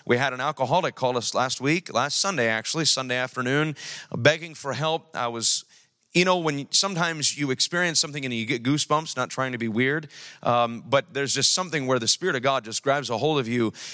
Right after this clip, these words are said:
And I immediately reached out to him. It was within thirty minutes, and texted him and was able to connect with him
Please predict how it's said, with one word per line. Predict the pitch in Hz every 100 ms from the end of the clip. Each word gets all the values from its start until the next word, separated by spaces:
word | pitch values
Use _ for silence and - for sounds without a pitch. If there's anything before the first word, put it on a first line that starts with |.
| -
And | - 143
I | 143
immediately | 139 147 196 185 131 123 113 - -
reached | 160 151 156
out | 151 -
to | 127
him. | 120 120
It |
was | 120 123
within | 131 131 123
thirty | 143 147
minutes, | 139 143 -
and | 117
texted | - 147 - 123
him | 131 131 135 - - -
and | - 117 117 117 101
was | 127 127
able | 139 135
to | - 127
connect | - 135 160 -
with | 147
him | 131 139 139